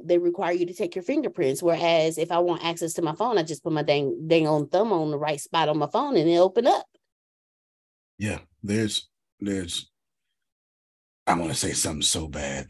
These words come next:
Speaker 2: but I'm not gonna. I'm going to resist the urge for my liberal side to come out about the difference between guns and cars. I'm going, I'm not,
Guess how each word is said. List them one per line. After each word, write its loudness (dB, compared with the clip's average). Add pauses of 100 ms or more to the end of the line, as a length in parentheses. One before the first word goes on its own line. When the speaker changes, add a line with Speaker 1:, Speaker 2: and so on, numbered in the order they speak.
(180)
Speaker 2:
but -10
I'm -10
not -10
gonna. -10
I'm -6
going 2
to -6
resist 0
the -2
urge 0
for -12
my -4
liberal -2
side -6
to -14
come 0
out -2 (480)
about -4
the -12
difference -8
between -4
guns -2
and -2
cars. -8 (320)
I'm -6
going, 0 (160)
I'm 6
not, 6